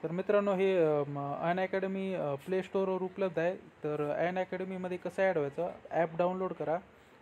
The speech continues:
तुमचा phone number टाका, Mobile number जो चालू आहे तिथे एमपीएससी सिलेक्ट करा आणि, अ, माझा हा promo code, अ, यूज करा आणि, अ, तुम्हाला जे फ्री courses आहेत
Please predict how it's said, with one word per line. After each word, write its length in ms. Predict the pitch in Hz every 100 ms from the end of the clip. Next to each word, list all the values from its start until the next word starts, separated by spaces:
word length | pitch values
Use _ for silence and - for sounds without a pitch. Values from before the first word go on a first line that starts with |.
| -
तुमचा 240 | 160 -
phone 280 | 165 - 180
number 260 | 190 196 185
टाका, 320 | 156 139 151 185 - -
Mobile 300 | 147 156 156
number 280 | 147 143 143
जो 160 | 143
चालू 280 | 143 147 147
आहे 140 | 139 160 - - - -
तिथे 200 | 160 160
एमपीएससी 420 | 170 175 190 190
सिलेक्ट 380 | 180 175 175 -
करा 200 | 147 143 165 - - - - - -
आणि, 360 | - 139 156 190 - -
अ, 400 | 156 143 139 143
माझा 340 | 139 151 160 160
हा 100 | 160
promo 440 | 156 - 165 175
code, 220 | 170 180
अ, 500 | 170 - 156 147 147 151
यूज 300 | 156 170 175
करा 300 | - 147 160
आणि, 200 | 151 170 220 - - - - - - -
अ, 100 | 165 156 -
तुम्हाला 380 | 165 165 170 160
जे 260 | 147 151
फ्री 240 | 170 - 185
courses 380 | 180 175 175 165
आहेत 180 | 175